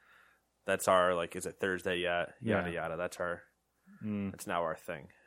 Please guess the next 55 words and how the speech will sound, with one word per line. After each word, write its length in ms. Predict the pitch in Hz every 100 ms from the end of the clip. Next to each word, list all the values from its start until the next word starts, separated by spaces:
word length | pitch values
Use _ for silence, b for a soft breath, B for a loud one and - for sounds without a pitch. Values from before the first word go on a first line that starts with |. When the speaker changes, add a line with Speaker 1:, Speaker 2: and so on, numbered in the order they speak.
| -
Speaker 1:
That's 160 | 104
Speaker 2:
Okay. 60 | 87
Speaker 1:
our 40 |
tagline. 520 | 90 95 73 67 64 80 _ _ _ _ -
Anyway, 320 | 131 104 92
yes, 240 | 98 80 -
eight 140 | 98
days, 280 | 90 92 87
nada, 360 | 98 90 90 -
not 120 | 95 82
really. 280 | 90 90 - _ B B B B
Speaker 2:
Yeah, 380 | 156 156 135 127 -
haven't 180 | 165 143
played 160 | 147
any 160 | 139 127
games, 320 | 123 123 123
haven't 340 | 127 120 117 113
really 300 | 117 117 107
had 200 | 113 110
a 40 |
lot 160 | 107 101
of 80 | -
free 160 | 113
time. 400 | 104 107 104 107
Game 220 | 107 107
Pass 280 | 101 101 101
still 280 | - 98 98
isn't 200 | 95 98
working, 460 | 98 95 107 101 101
although 540 | 101 101 98 98 98
there 140 | 107 104
was 240 | 107 101
an 40 | 101
update 460 | 98 95 95 -
on 180 | 95 92
it 100 | -
today, 340 | - 185 - 87
so 200 | - -
we'll 140 | 92
see, 340 | - 95 92 98 -
uh, 360 | - 95 95 87 -
when 220 | - 113 101
I 120 | 92
have 200 | 98 95
free 220 | - 98
time 300 | 95 98 101
if 100 | 101
that'll 240 | 101 98
work. 260 | 98 131 - b b b -
I'd 120 | 120
like 180 | 131 -
to 100 | 113
finish 280 | 127 107 -
Bomber 340 | 107 120 98
Crew 320 | - 98 110